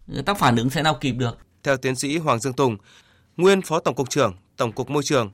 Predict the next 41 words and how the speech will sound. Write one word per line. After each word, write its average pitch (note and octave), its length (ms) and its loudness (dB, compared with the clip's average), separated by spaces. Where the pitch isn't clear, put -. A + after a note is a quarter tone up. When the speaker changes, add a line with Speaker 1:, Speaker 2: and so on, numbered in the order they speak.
Speaker 2:
qua D#3 180 6
sự D#3 140 0
việc C3+ 120 0
này A#2+ 260 2
cho D3+ 200 0
thấy C3+ 280 2
sự B2 140 -2
lúng C3+ 140 2
túng E3 300 0
của D3 200 4
chính D3 220 -4
quyền D3+ 180 2
các E3+ 120 -4
cấp G#3+ 160 2
và A2+ 400 2
các F3+ 180 0
sở C3+ 180 2
ngành A#2 220 2
thành G#2+ 180 -6
phố A#2+ 160 -6
Hà C#3 80 0
Nội. B2 240 0
Tuy D#3 140 4
chưa D#3 160 2
tới C#3 140 0
mức F3+ 220 0
thảm G#2+ 180 -2
họa A#2 160 0
môi C3 140 2
trường, B2+ 260 2
nhưng F#3+ 200 0
đây G#3 180 6
cũng G3 140 -2
là F#3+ 80 4
sự B2+ 200 -4
cố C3 160 0
môi E3 160 -2
trường B2+ 280 0
rất D3 160 -2
nghiêm F#3+ 140 2
trọng, C#3+ 240 2